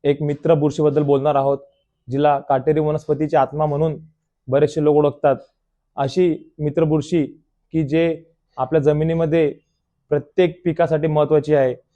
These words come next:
ती म्हणजे mycorrhiza. आपण पाहत आहोत, बरेच तरुण वर्ग आता शेतीकडे वळाले, त्यामुळे शेती जी आहे, हे पारंपरिक पद्धतीसोबत आता तांत्रिक पद्धतीने सुद्धा केल्या जात आहेत.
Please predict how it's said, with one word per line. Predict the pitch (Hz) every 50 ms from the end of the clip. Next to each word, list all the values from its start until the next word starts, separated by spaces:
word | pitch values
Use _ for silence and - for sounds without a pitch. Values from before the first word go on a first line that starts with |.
| _ _ _ _ -
ती | 156
म्हणजे | 156 156 147 147 143 151 170 185 190 - _ _ _ -
mycorrhiza. | 131 135 123 123 143 139 131 120 104 104 101 - _ _ _ _ _ _ _ _ _ _ _ _ _ _ _ _ _ -
आपण | 123 123 147 151 143
पाहत | - 131 139 160 160
आहोत, | 151 139 131 127 131 131 _ _ _ _ _ _ _ -
बरेच | 120 127 147 156 156 -
तरुण | 139 139 147 151
वर्ग | 151 147 135 139 151 139 110 - -
आता | 117 123 139
शेतीकडे | - - 120 117 135 131 143 139
वळाले, | 139 135 131 127 127 123 113 101 - - _ _ _ _ _ _ _ _ _ _ _ _ _ _ _ _ _ _ _ _
त्यामुळे | - 135 143 151 156 143 139 139 151 147 151 - _ _ _ _ _
शेती | - - 123 117 - 156 156
जी | 131 147 156 143
आहे, | 143 147 143 123 113
हे | 117 131
पारंपरिक | - 131 127 127 143 147 139 143 143 151 147
पद्धतीसोबत | - 127 123 127 135 131 - 156 156 156 151 - _ _ _ - 143 131 143 151 139 - - _ -
आता | 131 131 143 147
तांत्रिक | - 143 139 139 160 143 -
पद्धतीने | - 131 131 139 143 147 147 151
सुद्धा | 147 - 139 135 151 160
केल्या | 147 - _ _ - - 147 139 139 135
जात | 139 131 - 131
आहेत. | 120 110